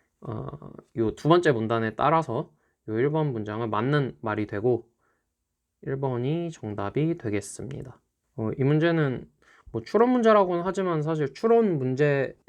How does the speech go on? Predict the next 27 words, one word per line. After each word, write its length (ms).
탈을 280
쓴 300
내용일치 480
문제라고 460
생각이 340
되고요. 360
다만 240
내용일치라고 920
생각하기에는 720
조금 420
어려운 480
부분이 720
있었던 400
게 120
여기 200
일 160
번 340
같은 300
경우는 1080
키워드를 420
찾아서 320
접근하는 460
방식이 300
안 200
먹히고 840
전체 580
내용을, 460